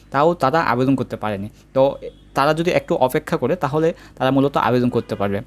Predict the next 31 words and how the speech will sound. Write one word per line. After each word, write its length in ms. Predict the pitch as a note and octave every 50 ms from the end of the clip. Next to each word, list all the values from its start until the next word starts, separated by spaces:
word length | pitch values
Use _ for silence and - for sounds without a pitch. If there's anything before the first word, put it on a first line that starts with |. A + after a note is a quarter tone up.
| - - -
তো 80 | - D#3 -
এখন 380 | D3 D3+ - - F3 G3+ E3 -
আমরা 200 | - D3+ D3+ C#3+
দেখব 320 | B2+ C#3 C#3+ C#3+ D3 D3+
যে, 160 | - - E3+
আহ, 580 | F#3 G3+ - - - - - - - - A#2+ A#2+ -
কয়েক 180 | D3 D3+ D#3+ D#3 -
মিনিট 220 | E3+ E3 E3+ E3
বা 140 | D3+ D#3 D3+
পাঁচ 200 | C#3+ - C#3 C3+ - - -
দশ 280 | C#3 B2+ C3+ B2+ - -
মিনিট 160 | D3 D3+ D3 - -
পর 200 | D3 D3 E3 E3 - -
আমি 200 | - B2+ C#3+ D3+
যখন 240 | D3+ D3+ - D#3+ D3+
আবেদন 300 | A#2+ A2+ B2 B2+ C3+ C3+
করতে 220 | C3 C3 - -
পারি 340 | - - G2+ G#2 A#2+ F3 B3 - - - - - - - -
বা 140 | A#2 A#2 G2
আবেদন 320 | A2 B2 C3+ C#3+ D#3+ D#3+
করতে 240 | D3+ D#3+ - - C#3+
বসি, 420 | B2 A2+ B2 A#2+ - - D#3+ E3+
তখন 320 | - - C#3+ - - D3+ D3
আমার 160 | C#3 C#3 C3+
কি 200 | C3+ - C3 B2
অবস্থা। 420 | A2+ G#2 G#2+ - - - - G2 - - -
এই 120 | D#3+ D#3+
যে 180 | D3 C#3+ C#3 C3
আমি 240 | - C3+ C#3+ E3 E3+
log 280 | D#3 C#3 C3+ C3+ C3+
in 160 | D#3 E3+ F3+